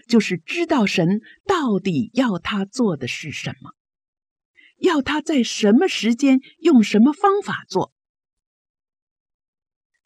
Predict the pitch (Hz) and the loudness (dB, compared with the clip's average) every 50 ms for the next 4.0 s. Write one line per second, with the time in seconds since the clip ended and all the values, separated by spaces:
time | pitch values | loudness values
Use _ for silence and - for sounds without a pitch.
0 | _ _ _ _ _ _ _ _ - - - - 208 180 151 - 196 185 156 143 | _ _ _ _ _ _ _ _ -14 -12 -8 -4 -4 -4 -4 -4 -4 -4 -4 -4
1 | - - 147 127 135 151 160 170 139 123 - - - - - _ _ _ _ _ | -6 -8 -8 -8 -8 -6 -6 -8 -8 -8 -10 -12 -12 -16 -20 _ _ _ _ _
2 | _ _ _ _ _ - _ _ - - - - - 294 302 330 - - - 175 | _ _ _ _ _ -20 _ _ -18 -14 -12 -10 -6 -4 -4 -4 -4 -6 -10 -12
3 | 170 151 156 170 190 185 196 180 165 139 - 135 - 139 131 131 131 135 143 - | -10 -8 -6 -6 -6 -4 -4 -4 -4 -6 -10 -10 -10 -8 -8 -6 -8 -10 -12 -16